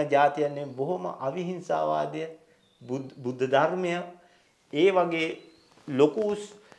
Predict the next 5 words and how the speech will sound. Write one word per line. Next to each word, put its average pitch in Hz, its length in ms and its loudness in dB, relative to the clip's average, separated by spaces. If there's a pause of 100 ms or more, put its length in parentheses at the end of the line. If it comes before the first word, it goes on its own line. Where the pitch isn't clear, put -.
(560)
අ, 113 120 4
මනස 156 380 4
හොඳ 196 240 2 (140)
පෝෂිත 196 460 2 (1200)
හොඳ 180 180 6